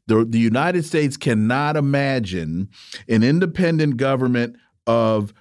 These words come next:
Eritrea on one side of the strait and an independent government in Yemen on the other side of the strait,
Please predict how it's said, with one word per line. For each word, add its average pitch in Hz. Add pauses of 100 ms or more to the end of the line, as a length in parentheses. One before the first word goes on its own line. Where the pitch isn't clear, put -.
(120)
Eritrea 113 (220)
on 110
one 180
side 127
of 98
the 95
strait 92 (360)
and 123
an 117
independent 151
government 127
in 110
Yemen 113 (320)
on 120
the 117
other 170
side 113
of 101
the 95
strait, 92